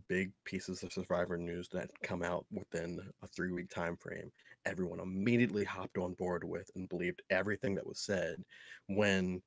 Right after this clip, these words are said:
usually people are very skeptical about everything. Um, just, just look at things happening in the world and a certain fight that happened last night, and it's like, there's so much there's so much,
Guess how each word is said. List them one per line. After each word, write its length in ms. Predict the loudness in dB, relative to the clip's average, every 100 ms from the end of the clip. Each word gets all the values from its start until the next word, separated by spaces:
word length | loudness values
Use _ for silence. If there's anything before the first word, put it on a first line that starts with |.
| _
usually 420 | 8 10 10 8 2
people 340 | 2 6 6
are 80 | 6
very 260 | 6 4
skeptical 680 | 2 2 0 0 -2 0 2
about 380 | 2 2 0 -4 -8 _ _ _ _ _ _ _ _ _
everything. 720 | 10 10 0 -2 -6 -8 -8 -10 -16 -4 0
Um, 340 | 2 2 0 0
just, 420 | 0 0 -4 -8 -16 _ -20
just 220 | -16 -4
look 200 | -4 0
at 120 | -2 -4 -12 -14 -4
things 260 | -2 -2
happening 440 | -4 -6 0 2 2
in 180 | 2
the 60 | 2
world 400 | 0 -2 -4 -6
and 380 | -4 -4 -2 -4 -6 _ _ _ _ _
a 40 | -4
certain 400 | 2 4 4 0
fight 340 | 0 2 2 2
that 140 | -4
happened 360 | -2 -4 -4 -6
last 260 | -4 -6 -4
night, 240 | -4 -4
and 120 | -6
it's 160 | -10 -6
like, 260 | -4 -4 -6 -20 -20 _ _ _ _ _ _ _ _ -8
there's 500 | 0 4 6 6 4
so 340 | 4 8 8
much 460 | 8 6 6 0 -4 -12 _ _ _ _ _ _ -20 -20 -6
there's 160 | -4 0
so 200 | 4 6
much, 440 | 6 6 2 -2